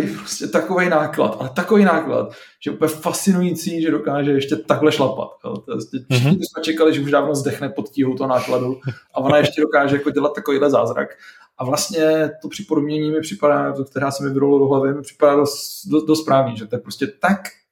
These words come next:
Speaker 1: efektivní systém, že ten jako tržní kapitalismus, tak jak ho mám rád, je prostě tak efektivní, že i z,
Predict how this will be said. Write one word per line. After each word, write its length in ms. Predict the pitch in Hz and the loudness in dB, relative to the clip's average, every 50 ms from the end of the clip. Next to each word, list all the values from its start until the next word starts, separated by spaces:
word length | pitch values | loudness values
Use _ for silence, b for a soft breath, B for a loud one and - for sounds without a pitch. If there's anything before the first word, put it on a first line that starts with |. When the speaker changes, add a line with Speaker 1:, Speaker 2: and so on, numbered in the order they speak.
| _ _ | _ _
Speaker 1:
efektivní 800 | - - - 202 - - - 175 165 170 170 165 165 156 151 151 | -8 -6 -4 -6 -6 -6 -6 -6 -6 -6 -6 -6 -6 -6 -8 -8
systém, 720 | - - - 139 127 - - - 120 117 120 123 202 214 - b b b b b b b _ - | -8 -6 -4 -2 -2 -4 -2 -2 -2 -2 -2 -4 -4 -6 -6 b b b b b b b _ -8
že 60 | 135 | -4
ten 120 | - 131 131 | -2 -2 -2
jako 320 | 127 127 - 139 - - - _ _ _ | -4 -4 -6 -6 -6 -6 -14 _ _ _
tržní 300 | 156 151 139 151 165 160 | 0 0 0 0 0 0
kapitalismus, 640 | 156 147 - 147 143 143 143 143 139 143 143 - | 0 0 0 0 2 4 4 4 2 0 -4 -4
tak 120 | 127 127 | 0 0
jak 100 | 139 135 | 2 2
ho 60 | 139 139 | 2 0
mám 160 | 139 139 135 | 0 0 2
rád, 340 | 127 131 131 131 135 135 - | 2 2 2 2 0 -2 -6
je 60 | - | -8
prostě 240 | - 117 - - - | -10 -10 -10 -6 -6
tak 160 | - 143 - - | -6 -4 -4 -4
efektivní, 560 | - - 139 - - 131 127 127 127 131 127 B B B B B B | -4 -4 -4 -2 -2 -2 -2 -4 -8 -10 -12 B B B B B B
že 100 | 120 139 | -6 -6
i 100 | - - | -4 -4
z, 240 | - - - - | -8 -8 -10 -12